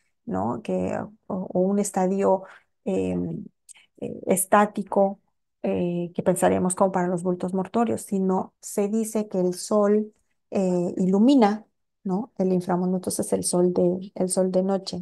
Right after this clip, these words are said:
¿no? Y ahí por ahí me parece que justamente en Teotihuacán una representación de una, creo que no la puse, debí ponerla.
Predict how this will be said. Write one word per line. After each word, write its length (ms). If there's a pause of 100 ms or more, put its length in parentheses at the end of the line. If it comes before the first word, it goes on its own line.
¿no? 160
Y 100
ahí 80
por 160
ahí 140
me 120
parece 320
que 240
justamente 460
en 80
Teotihuacán 560 (300)
una 220
representación 800
de 100
una, 440 (280)
creo 280
que 140
no 200
la 200
puse, 400
debí 260
ponerla. 720